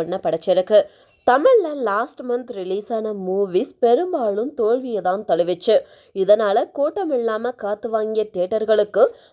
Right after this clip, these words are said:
மறுபடியும் ஒரு புத்துயிர் கொடுத்திருக்க மூவி தான் மஞ்சுமல் பாய்ஸ். மலையாள மூவியான இது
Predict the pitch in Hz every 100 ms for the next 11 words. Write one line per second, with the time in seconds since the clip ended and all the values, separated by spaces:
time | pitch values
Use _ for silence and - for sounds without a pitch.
0 | - 240 302 480 392 294 269 277 208 220
1 | 240 254 254 339 320 - 226 226 220 208
2 | 214 190 175 196 226 175 185 277 196 214
3 | 269 185 180 175 190 185 - _ _ -
4 | 240 320 554 523 480 302 302 302 294 269
5 | 247 208 202